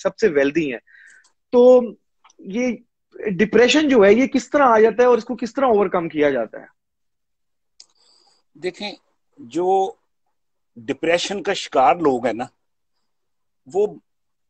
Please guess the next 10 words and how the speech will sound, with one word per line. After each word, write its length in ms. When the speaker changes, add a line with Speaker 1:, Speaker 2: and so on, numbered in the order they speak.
Speaker 2:
आम 300
लोग 340
depression 440
का 100
शिकार 380
नहीं 160
होते। 240
Speaker 1:
अच्छा। 420
Speaker 2:
जो 200
ज-, 240